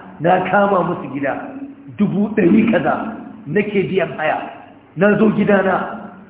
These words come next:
a bani abinci an ce babu ruwa, a bani abinci an ce ba markaɗe. Me yasa ba ruwa?" Wai ruwan famfo ya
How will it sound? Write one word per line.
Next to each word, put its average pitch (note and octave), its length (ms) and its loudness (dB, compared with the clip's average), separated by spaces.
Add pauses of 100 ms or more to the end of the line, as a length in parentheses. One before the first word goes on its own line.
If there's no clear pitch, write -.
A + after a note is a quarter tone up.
(120)
a D#3+ 80 4
bani A3+ 240 4
abinci E3+ 420 0
an G3+ 240 -6
ce E3 140 -4 (720)
babu G#3+ 340 2
ruwa, D#3 540 -2 (320)
a D#3+ 60 0
bani A#3 260 4
abinci F#3 640 -4 (460)
an G#3 240 -2
ce E3+ 100 -4 (420)
ba A3+ 180 4
markaɗe. F3+ 460 -2 (800)
Me F#3+ 180 -2
yasa A#3 240 2
ba G3+ 160 2
ruwa?" D#3 400 -4 (640)
Wai D3+ 220 -4
ruwan E3+ 240 -4
famfo E3 340 -8
ya D3+ 80 -4